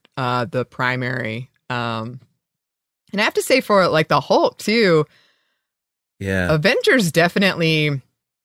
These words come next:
Speaker 1: I didn't like the Hulk really before Avengers, and Avengers definitely warmed me up to him. But then this one,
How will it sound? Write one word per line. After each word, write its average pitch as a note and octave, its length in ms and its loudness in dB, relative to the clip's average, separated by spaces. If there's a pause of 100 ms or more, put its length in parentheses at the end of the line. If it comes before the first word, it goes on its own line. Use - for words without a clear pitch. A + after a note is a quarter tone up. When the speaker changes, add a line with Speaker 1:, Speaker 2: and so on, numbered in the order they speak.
(500)
Speaker 1:
I E3+ 100 -4
didn't F3+ 220 0
like F3+ 160 0
the D#3 140 0
Hulk D3+ 260 0
really C#3+ 220 0
before C#3 300 -2
Avengers, B2+ 540 -4
and C3+ 120 -2
Avengers G3+ 360 0
definitely D3+ 500 0
warmed C#3 320 -2
me C#3 100 -2
up C3+ 100 -4
to - 80 -6
him. C3+ 100 -4
But C3+ 120 -4
then C#3 200 -2
this G#3+ 300 0
one, C#3 400 0